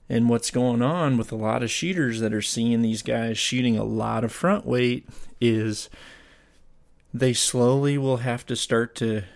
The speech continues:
compress their shoulder, and you're gonna slowly start to see 'em hitch their hips to where their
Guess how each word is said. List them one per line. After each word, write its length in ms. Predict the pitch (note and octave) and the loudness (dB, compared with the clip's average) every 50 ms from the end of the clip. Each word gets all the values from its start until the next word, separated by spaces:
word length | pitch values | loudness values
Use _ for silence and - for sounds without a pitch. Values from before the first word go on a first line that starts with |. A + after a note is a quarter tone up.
| - - | -20 -8
compress 600 | - - A#2+ A2+ - - B2 A#2+ A#2+ A#2+ - - | -2 0 0 0 0 2 2 2 2 2 -2 -4
their 180 | - A#2 A2 G#2 | -2 -2 -2 -2
shoulder, 640 | - - - A2 A#2 C3 C#3+ D#3+ E3+ F3+ F3+ - - | -2 -2 -2 -2 0 -2 -2 -2 -4 -6 -6 -4 -2
and 200 | A2 A2 A2+ A2+ | 2 4 4 4
you're 100 | A2+ A#2 | 4 2
gonna 180 | A#2 A2+ A2 A2 | 0 -2 -2 -2
slowly 540 | - - - B2 A#2+ A#2+ B2 B2+ A#2+ A#2 | -4 -4 -4 -2 0 0 0 0 0 -2
start 320 | A2+ - - B2 A#2 A2+ - | -4 -4 -2 -2 -2 -2 -2
to 80 | A#2+ | -6
see 300 | A2 - - - A#2+ A2+ | -6 -4 -2 0 2 2
'em 100 | A2 G#2 | 2 2
hitch 720 | G#2+ - - - C#3+ C3+ C3+ B2 - - - - - - - | 0 -2 -4 -2 0 0 0 0 -2 -4 -6 -6 -6 -8 -10
their 260 | B2+ A#2+ A#2 A2 G#2+ | -6 -2 -2 0 -2
hips 580 | G#2 - - D3+ E3 D#3+ B2 A2+ - - - - | -2 -2 0 2 2 2 2 0 -2 -6 -8 -6
to 120 | - - | -4 -4
where 460 | A#2 A2 G#2+ G#2+ G#2+ A2+ G#2+ G#2 G2 - - - - | -2 2 2 2 4 4 2 0 0 -4 -10 -14 -12
their 420 | C#3 B2+ A2+ G#2+ G#2 G2+ G#2 G2+ | -6 0 2 2 2 2 0 -2